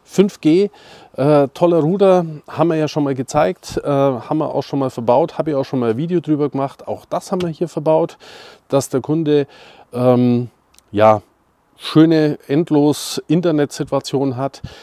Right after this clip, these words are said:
Er hatte eins am Dach, das haben wir demontiert, weil er einfach nicht zufrieden war damit.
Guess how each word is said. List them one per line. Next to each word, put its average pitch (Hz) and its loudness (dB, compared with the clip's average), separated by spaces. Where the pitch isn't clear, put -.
Er - -2
hatte 165 2
eins 147 -2
am 120 -6
Dach, 170 -2
das - -10
haben 151 0
wir 139 -2
demontiert, 156 -4
weil 131 -4
er 120 -6
einfach 139 -10
nicht 139 -6
zufrieden 180 -8
war 160 2
damit. 156 0